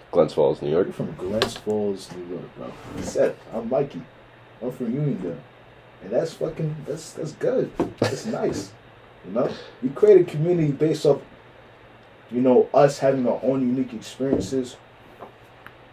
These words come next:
Speaker 2: Man, I don't know. I don't even know what's to come in the world, man. I, I really, I really hope that we get there in, like, society where we can see, like, folks just be unequivocally and honestly themselves.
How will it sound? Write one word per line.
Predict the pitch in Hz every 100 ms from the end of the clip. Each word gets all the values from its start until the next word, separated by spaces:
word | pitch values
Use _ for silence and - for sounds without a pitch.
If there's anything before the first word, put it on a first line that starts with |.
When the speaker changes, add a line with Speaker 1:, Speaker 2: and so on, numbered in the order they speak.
| - - - -
Speaker 2:
Man, | 135 127
I | 160
don't | 131 113
know. | 95
I | -
don't | 180
even | 135 107
know | 120 127
what's | 110 -
to |
come | - 107
in | 98
the | 92
world, | 92 87 90
man. | 92 90 - -
I, | 120
I | 135 131
really, | 156 180 156
I | 127
really | 147 180 135
hope | - 160 127 113
that | 120
we | 113
get | - 120 139 -
there | 98 87 - -
in, | 104
like, | 107 98 -
society | - 95 113 120 110
where | 104 113
we | 120
can | 127
see, | - 139
like, | 127 117 -
folks | 127 120
just | 113 -
be | 117 113 - - - 107
unequivocally | 107 - 139 123 110 110 107 -
and | 87 -
honestly | 113 113 - 98
themselves. | 87 - - - -